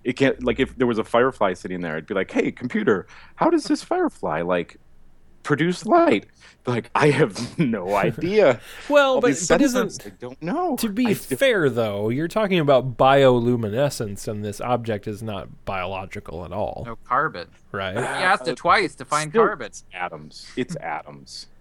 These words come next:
Speaker 1: It, it's
Speaker 2: You heard
Speaker 1: it,
Speaker 2: it here
Speaker 1: it
Speaker 2: first,
Speaker 1: gotta be
Speaker 2: folks.
Speaker 1: there.
Speaker 2: Paul is a better computer than the computer.
Speaker 1: Oh,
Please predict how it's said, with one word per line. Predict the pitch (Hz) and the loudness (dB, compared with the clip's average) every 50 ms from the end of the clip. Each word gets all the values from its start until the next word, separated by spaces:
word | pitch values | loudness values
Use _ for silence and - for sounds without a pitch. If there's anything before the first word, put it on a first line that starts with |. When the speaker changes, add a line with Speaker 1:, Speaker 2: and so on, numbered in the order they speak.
| - - - - - - - - - - - | -20 -20 -20 -20 -20 -20 -20 -20 -20 -14 -8
Speaker 1:
It, | - 110 143 - - | -6 -6 -6 -6 -6
it's | 147 - - - - - - - - - _ - - 147 - - - - 131 | -8 -8 -8 -10 -14 -14 -14 -18 -20 -20 _ -12 -10 -10 -10 -10 -12 -6 0
Speaker 2:
You | 139 170 185 | 4 4 6
heard | 196 226 226 | 8 8 6
Speaker 1:
it, | 220 202 | 6 6
Speaker 2:
it | |
here | 185 208 202 | 6 4 4
Speaker 1:
it | 143 | 4
Speaker 2:
first, | 165 185 - 208 - - | 4 2 2 2 2 2
Speaker 1:
gotta | - 143 139 | 4 6 6
be | 135 | 6
Speaker 2:
folks. | 131 - | 4 0
Speaker 1:
there. | - - - | -4 -2 4
Speaker 2:
Paul | 165 160 165 170 170 180 175 | 6 8 8 8 6 6 4
is | 151 139 | 2 2
a | 143 | 2
better | 135 151 160 151 151 | 4 6 6 6 6
computer | - - 117 110 - 139 156 175 185 190 190 | 4 2 -4 -4 2 4 4 6 6 6 6
than | 185 190 190 | 4 4 2
the | 202 190 | 0 -2
computer. | - 214 190 - - 139 113 95 87 82 - - - - - - - - | -2 -4 -6 -4 -2 -2 -2 -2 -4 -8 -14 -16 -16 -12 -10 -6 -2 0
Speaker 1:
Oh, | 135 - | -2 -2